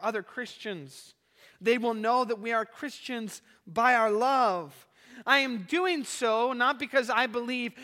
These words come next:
that you have the power within yourselves, welled up within you, to strive towards that resurrection life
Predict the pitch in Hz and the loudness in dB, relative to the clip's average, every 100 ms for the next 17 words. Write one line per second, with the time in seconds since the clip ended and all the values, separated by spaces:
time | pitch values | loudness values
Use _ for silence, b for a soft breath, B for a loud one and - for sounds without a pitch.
0 | 247 226 190 285 285 285 226 226 - 302 | -4 -2 0 2 6 6 6 -2 2 4
1 | 311 277 240 233 277 294 247 226 - - | 6 6 4 2 -2 -2 -2 -4 -4 2
2 | 285 254 226 208 269 262 - 220 294 311 | 4 4 2 -4 -16 -18 -2 4 6 6
3 | 285 - 269 269 277 277 247 190 214 240 | 4 2 -6 -4 -4 -2 -2 -4 -8 -10
4 | - 190 - 254 285 320 311 233 - 302 | -8 -8 0 6 10 10 8 2 -6 -2
5 | 302 214 254 240 247 269 269 269 254 - | -2 2 2 4 2 0 0 0 0 -4
6 | 262 233 240 262 214 | -10 -2 2 2 0